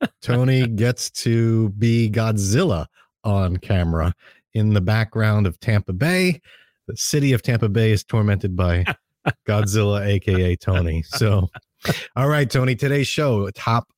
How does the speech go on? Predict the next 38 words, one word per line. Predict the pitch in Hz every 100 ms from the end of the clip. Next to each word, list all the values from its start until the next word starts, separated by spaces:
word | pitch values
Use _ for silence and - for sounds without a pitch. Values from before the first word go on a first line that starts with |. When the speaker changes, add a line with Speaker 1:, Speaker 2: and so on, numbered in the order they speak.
| _ _ _
Speaker 2:
five | 160 147 135 120 -
unexpected | 123 120 - - 143 120
retirement | 110 107 156 165 113
expenses. | - 107 95 113 - - - -
And | 120 113
to | 123
make | 113 117 196 185
it | -
interesting, | 185 208 - - 120 113
you'll | 110 113
notice | 123 185 123 -
I | 107
got | 104 107
my | 104 101
green | 101 143 160
screen | - 98 87
behind | 82 82 78
me. | 73 110 - _ - - - -
Speaker 1:
Well, | 233 196 156 -
usually | 160 220 262 294 180
you | 147
have | 147 120
some | 160 139
kind | - 147
of | 131 107
great, | 120 131 139 - -
uh, | 117 98
background | 92 135 - - 127 107 101
image. | 104 101 80 69 - -
Uh, | 104 104 98
Speaker 2:
Yes. | 101 131 135 78
Speaker 1:
today | 131 143 196 123
it's | 98
just | 117 110 143 131 127
the | 117 113
green | 104 120 120 110
background. | 110 - - 90
What's, | 104 113 -